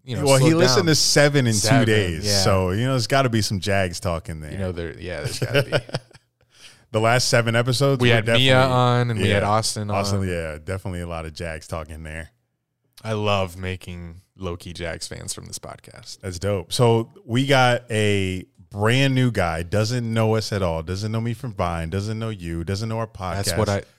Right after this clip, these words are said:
Speaker 1: TikTok,
Speaker 2: And
Speaker 1: man. I gotta keep doing, I gotta ride this wave.
Speaker 2: brand new fan of Dunn and Drew just from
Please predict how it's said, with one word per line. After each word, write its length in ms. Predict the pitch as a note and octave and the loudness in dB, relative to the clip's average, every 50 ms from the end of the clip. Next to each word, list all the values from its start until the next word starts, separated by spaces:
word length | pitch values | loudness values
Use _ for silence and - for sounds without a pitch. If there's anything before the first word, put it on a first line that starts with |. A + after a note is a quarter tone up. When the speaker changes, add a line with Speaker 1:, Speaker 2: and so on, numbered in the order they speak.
| _ _ _ _ _ _ | _ _ _ _ _ _
Speaker 1:
TikTok, 520 | - - - G2+ G2+ G2+ G2 A#2 A2 F#2+ F#2 - | -4 -2 -2 0 0 0 0 0 0 0 -2 -6
Speaker 2:
And 20 | |
Speaker 1:
man. 360 | F#2+ F#2+ F#2 F2 F2+ F2 F2 - | -6 -6 -6 -4 -6 -8 -8 -6
I 80 | G2+ G#2 | -6 -4
gotta 180 | G2+ G#2+ G2+ G#2 | -4 -4 -4 -6
keep 220 | - - F#2+ - | -6 -10 -8 -4
doing, 200 | - B2 C3 B2+ | 0 0 0 0
I 100 | G2+ G#2 | 0 -2
gotta 180 | G2 G#2+ G2+ G2 | -2 -2 -2 -2
ride 200 | G2+ G#2 A2+ G#2+ | -2 -2 -2 -2
this 200 | A2 G2 - - | -4 -4 -4 -4
wave. 420 | G#2+ A#2+ C3 A#2 F#2 F2 E2 - | -4 -4 -4 -4 -6 -10 -8 -2
Speaker 2:
brand 560 | G#2 G#2+ A2+ A#2+ B2+ C3 C3 C3+ B2+ A#2+ A#2 | 0 2 2 4 4 2 2 2 0 0 0
new 280 | A#2 A#2 A#2 A#2 A2+ G#2 | 0 0 0 0 -2 -2
fan 640 | G2 - - - A2+ A2 G#2+ G2+ G2 G2 G2 G2 | -4 -8 -8 -4 -4 -2 -2 -2 -2 -2 -4 -6
of 200 | F2+ F2+ F2 E2 | -6 -8 -8 -6
Dunn 220 | E2 G2 F#2+ G2 F#2 | -4 -4 -2 -2 -4
and 120 | F2+ F2+ | -4 -6
Drew 320 | - G2 F#2+ F2+ F2 E2+ | -6 -6 -4 -4 -4 -4
just 400 | E2 D#2 E2 G2 G2 G2 - - | -6 -6 -4 -2 -2 -2 -4 -6
from 500 | - - - G#2+ G2+ F#2 F2+ E2+ F2 F#2 | -8 -8 -6 -6 -4 -4 -6 -6 -8 -12